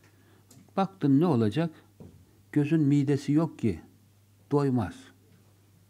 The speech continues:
Daha ister, daha ister. Ve mümkün ki daha büyük haramlara yol açar. Evet.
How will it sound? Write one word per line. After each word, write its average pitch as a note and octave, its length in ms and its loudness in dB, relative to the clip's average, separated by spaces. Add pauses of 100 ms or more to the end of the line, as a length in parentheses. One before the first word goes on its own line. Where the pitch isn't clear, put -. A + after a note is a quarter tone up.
(600)
Daha D#3 200 0
ister, A2 560 -8
daha C3 240 -2
ister. F#2+ 540 -14 (960)
Ve D#3 140 4
mümkün D3 460 0
ki D3+ 360 0 (1800)
daha C3+ 260 0
büyük D3 260 0
haramlara C3 540 0
yol G#2+ 400 -4
açar. E2 540 -18 (1400)
Evet. B2 100 -16